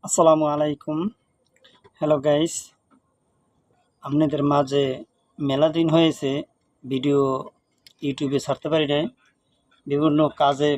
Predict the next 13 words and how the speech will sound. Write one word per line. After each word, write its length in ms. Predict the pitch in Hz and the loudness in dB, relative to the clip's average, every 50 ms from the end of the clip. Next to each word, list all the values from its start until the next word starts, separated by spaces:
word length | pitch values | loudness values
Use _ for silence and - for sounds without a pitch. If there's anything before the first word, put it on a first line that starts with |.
| 131 | 0
ব্যস্ততার 420 | 135 139 - - 165 151 160 143 135 - | -2 -2 -2 -2 -4 -2 -2 0 0 0
কারণে। 280 | 147 143 139 139 135 127 - - _ _ _ _ _ _ _ _ _ _ _ - - - - _ _ - _ - | 0 0 0 -2 -4 -6 -8 -10 _ _ _ _ _ _ _ _ _ _ _ -20 -20 -20 -20 _ _ -20 _ -4
মূলত 260 | 151 156 175 175 165 - | -2 0 0 0 2 2
আমার 240 | 175 170 170 165 151 - - | 2 4 4 2 2 2 2
কাজ, 240 | 160 165 165 160 - - - - - - - - _ _ _ _ _ _ _ _ _ _ - | 4 6 6 4 2 -2 -10 -16 -16 -18 -20 -20 _ _ _ _ _ _ _ _ _ _ -14
আমার 380 | - 156 156 160 156 156 151 143 - - - - - _ _ _ - - - _ _ _ _ _ _ _ _ _ _ - | -6 -2 0 2 4 4 2 2 -2 -6 -20 -20 -20 _ _ _ -20 -20 -20 _ _ _ _ _ _ _ _ _ _ 0
কাজ 160 | 151 160 170 170 196 | 0 2 2 2 2
লই 120 | 208 208 202 185 | 2 4 4 2
এই 80 | 175 151 160 | 2 2 2
বিষয়, 280 | 147 - - 143 143 165 180 - - _ _ _ | 0 2 2 2 0 0 -2 -4 -10 _ _ _
কিন্তু 220 | - 165 147 139 139 127 139 | -6 -4 -2 -2 -2 -2 -2
ভিডিও 240 | 147 147 180 180 180 170 | -2 2 2 2 2 2
ছাড়া 340 | - - - 170 170 180 | 0 0 2 2 4 4